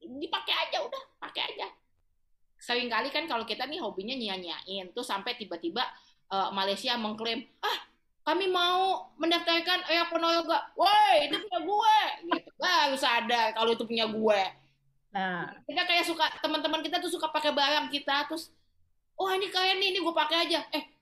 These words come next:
Speaker 1: itu, iya, itu punya gue ya. Kok gue nggak pernah pakai, gitu ya. Gimana? Karena kita nggak pernah pakai kok.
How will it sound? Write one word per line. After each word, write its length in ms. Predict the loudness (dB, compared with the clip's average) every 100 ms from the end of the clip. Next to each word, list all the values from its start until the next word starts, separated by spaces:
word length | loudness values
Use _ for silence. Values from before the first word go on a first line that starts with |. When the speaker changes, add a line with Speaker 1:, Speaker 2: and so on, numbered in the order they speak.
| _ -8
Speaker 1:
itu, 320 | -6 -6 0
iya, 240 | 4 4
itu 80 | 4
punya 160 | 0 0
gue 340 | 0 2 2 2 -2
ya. 80 |
Kok 320 | -4 _ -8 -4
gue 160 | -2 0
nggak 80 | 0
pernah 180 | -2 0
pakai, 400 | -2 0 0 0 0
gitu 220 | -2 -2
ya. 160 | -4 -2
Gimana? 420 | -4 -2 -4 -4 -8 -14 _ _
Karena 120 | -6 -4
kita 100 | -4
nggak 100 | -4
pernah 160 | -4 -6 -6
pakai 160 | -14 -16
kok. 160 | -16